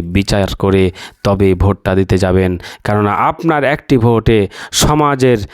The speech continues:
নির্ধারণ, রাজ্যের নির্ধারণ, সমাজের অগ্রগতি নির্ধারণ করবে আপনার এই আঙ্গুঠাতে। এটা কথা মাথায় রাখবেন, ভুলে গেলে চলবে না। এই ক্ষমতার উৎস, এই রাজ্যের ক্ষমতার উৎস,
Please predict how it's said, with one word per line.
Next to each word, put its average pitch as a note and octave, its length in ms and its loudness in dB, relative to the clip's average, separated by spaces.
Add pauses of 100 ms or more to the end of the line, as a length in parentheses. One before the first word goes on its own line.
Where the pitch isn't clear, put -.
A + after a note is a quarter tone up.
(180)
নির্ধারণ, B2 520 2 (340)
রাজ্যের A2+ 460 0
নির্ধারণ, A2 520 0 (300)
সমাজের A2 600 0 (380)
অগ্রগতি C#3+ 600 2
নির্ধারণ A#2 440 0
করবে G#2 320 2 (340)
আপনার G2+ 440 -2 (320)
এই G2+ 200 0
আঙ্গুঠাতে। F#2+ 680 -2 (300)
এটা F#2+ 240 -2
কথা F#2 260 -2
মাথায় F2+ 360 0
রাখবেন, F2 400 -2 (280)
ভুলে A2+ 220 4
গেলে G#2+ 200 2
চলবে A2+ 340 2
না। G#2+ 140 -2 (340)
এই B2 180 4
ক্ষমতার C3+ 520 0
উৎস, - 240 0 (480)
এই A#2 120 2
রাজ্যের A#2 500 0 (280)
ক্ষমতার B2+ 480 2
উৎস, - 220 2